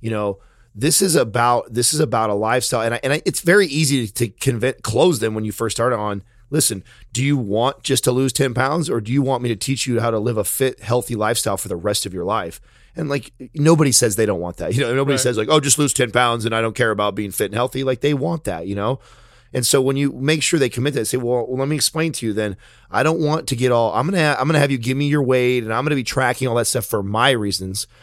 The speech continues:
Speaker 1: but I don't want you to focus on that. I don't care about that." And I got this, I got this new, new girl right now, and she, and she's probably listening to this right now, so I won't put her name out there. But, you know, she came to me and she had listened, she'd been listening to Mind Pump for quite a while.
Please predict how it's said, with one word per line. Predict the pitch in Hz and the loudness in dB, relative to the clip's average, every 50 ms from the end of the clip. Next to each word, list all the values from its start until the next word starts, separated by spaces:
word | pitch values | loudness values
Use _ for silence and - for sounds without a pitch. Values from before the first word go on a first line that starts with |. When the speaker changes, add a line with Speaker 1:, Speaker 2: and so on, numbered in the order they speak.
| - - - - | -20 -20 -14 -6
Speaker 1:
but | - 110 117 | 0 2 2
I | 147 | 4
don't | 180 180 156 - - | 4 2 0 -2 -4
want | - 131 135 113 - - | -2 -2 0 0 0 0
you | 135 | 0
to | 117 101 90 | 0 0 0
focus | - - 131 131 - - 101 - | 2 2 2 2 2 0 -4 -4
on | 98 92 | -4 -4
that. | 95 95 92 | -4 -4 -2
I | 107 | 0
don't | 135 156 135 104 | 0 0 0 -2
care | - - 127 127 117 | -2 0 0 2 0
about | 98 85 87 87 82 | 0 -2 -6 -10 -8
that." | - 92 87 85 _ _ - - - - - - | -6 -8 -8 -8 _ _ -20 -20 -20 -20 -16 -8
And | - 110 110 | -4 -2 0
I | 120 | 2
got | 139 143 | 2 2
this, | 139 147 113 - - - | 2 2 -2 -2 -4 -2
I | 110 110 | -2 0
got | 113 123 117 | 0 0 -2
this | - 117 - 113 | -2 -4 -4 -4
new, | 117 120 104 | -4 -6 -6
new | 131 120 117 | -4 -4 -4
girl | 113 107 123 104 | -4 -2 -2 0
right | 101 101 101 | 0 0 -2
now, | 98 110 139 151 135 110 | 0 0 0 0 0 0
and | 104 98 92 | -2 -4 -4
she, | - - 117 101 | -6 -6 -6 -6
and | 107 | -6
she's | 98 - - - - - - - | -6 -6 -8 -8 -12 -16 -8 -2
probably | - 120 120 117 | 0 2 2 2
listening | 107 110 104 - 107 | 2 0 -2 -2 -2
to | 98 | -2
this | 92 - | -4 -2
right | 104 95 | -2 -4
now, | 95 95 92 | -2 -2 -2
so | 98 - 117 | -2 -2 -2
I | |
won't | 113 107 - | -4 -4 -2
put | - 113 | -2 -4
her | 101 | -2
name | 95 101 101 98 95 | -2 -2 -4 -2 -4
out | 92 90 85 | -4 -6 -4
there. | - 92 90 87 98 - _ - - - _ _ _ - | -4 -2 -2 -4 -6 -8 _ -20 -20 -20 _ _ _ -2
But, | - 120 110 104 98 - _ - | 0 2 2 2 0 -2 _ -8
you | - 117 | -6 -2
know, | 113 104 | -2 0
she | 104 - - 135 | 0 -2 -2 -2
came | - 127 120 123 127 | -2 0 0 0 0
to | 127 | -2
me | 110 107 104 104 104 - | -4 -4 -4 -4 -4 -4
and | 110 110 107 98 98 98 | -4 -4 -4 -4 -4 -4
she | - 120 | -4 -2
had | 113 101 | -2 -2
listened, | 110 110 104 - 110 98 | 0 -2 -2 -2 -4 -6
she'd | - 117 117 107 | -6 -6 -6 -6
been | 110 104 | -4 -4
listening | 104 107 101 - 113 | -2 -4 -4 -4 -6
to | 101 | -6
Mind | 98 98 101 110 107 | -4 -4 -4 -4 -4
Pump | 110 110 101 - | -4 -6 -8 -8
for | - 95 | -12 -10
quite | - 104 98 98 | -6 -4 -4 -2
a | 92 | -2
while. | 98 113 120 117 107 101 98 | 0 0 0 0 0 -2 -4